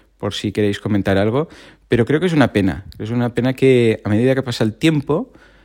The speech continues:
pues esa ilusión de los niños se pierda. No sé qué debe pasar en nuestro cerebro.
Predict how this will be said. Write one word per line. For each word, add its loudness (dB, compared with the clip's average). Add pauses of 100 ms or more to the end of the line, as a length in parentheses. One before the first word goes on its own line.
(240)
pues 4
esa 0
ilusión 4
de 2
los 0
niños -4 (280)
se -4
pierda. 0 (100)
No -4
sé 2
qué 2
debe 6
pasar -2
en -2
nuestro -6
cerebro. -8